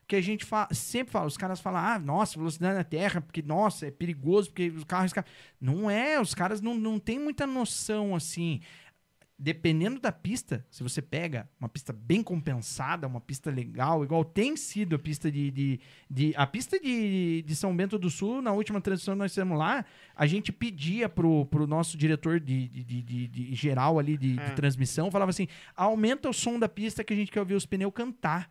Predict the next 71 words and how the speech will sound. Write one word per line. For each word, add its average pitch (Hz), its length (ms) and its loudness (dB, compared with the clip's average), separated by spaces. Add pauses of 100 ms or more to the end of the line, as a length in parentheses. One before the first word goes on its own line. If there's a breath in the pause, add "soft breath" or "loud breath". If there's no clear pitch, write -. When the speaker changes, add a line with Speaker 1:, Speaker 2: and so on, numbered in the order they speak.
Speaker 2:
Tá. 104 200 -16 (520 soft breath)
Speaker 1:
E, 208 220 4 (120)
e 180 40 6
a 185 80 4
gente 190 220 0
falava, 226 420 0
essa 143 220 0
pista 151 280 -8
de 139 80 -8
Chapecó, 147 380 0
por 135 160 0
exemplo, 147 340 0
eu 220 80 6
lembro 170 300 4
que 226 120 -2
o 220 40 2
pne-, 180 260 0
o 156 100 0
carro 190 260 0
grudava. 233 640 -2 (220)
Speaker 2:
É. 131 180 -12 (220 loud breath)
Speaker 1:
Então 233 320 0
é 277 80 2
isso, 330 300 0
né? 196 140 2
Às 190 100 0
vezes 226 140 0
o 247 60 -4
cara 240 200 0
tem 247 100 -6
uma 254 100 -6
impressão 233 340 -6
diferente. 254 440 -4
"Ah, 233 200 2
mas 220 180 0
Speaker 2:
É. 226 40 0
Speaker 1:
é 226 40 0
na 226 140 0
neve, 226 420 -2
é 254 60 -2
mais. 240 260 -2 (180 loud breath)
Ah, 240 200 2
mas 233 160 -2
é 233 60 -2
na 226 120 0
terra, 233 260 0
mas 226 160 0
não 254 160 -6
é. 269 260 -2
Às 214 40 2
Speaker 2:
É, 156 40 2
Speaker 1:
vezes 147 160 2
Speaker 2:
então, 208 120 2
Speaker 1:
é 262 40 8
Speaker 2:
aque-, 254 100 2
Speaker 1:
mais." 240 420 0
Speaker 2:
aquela 196 220 0
terra 175 320 -2
vermelha 127 680 -2
que - 160 -16
espelha 143 420 -6
o 123 40 -4
sol 165 380 -4
quando 131 260 -10
chove, 190 400 -6
cara, 117 180 -8
aquela 147 220 -10
vira 165 180 -6
um 196 60 -4
sabão, 190 460 2
cara. 101 280 -12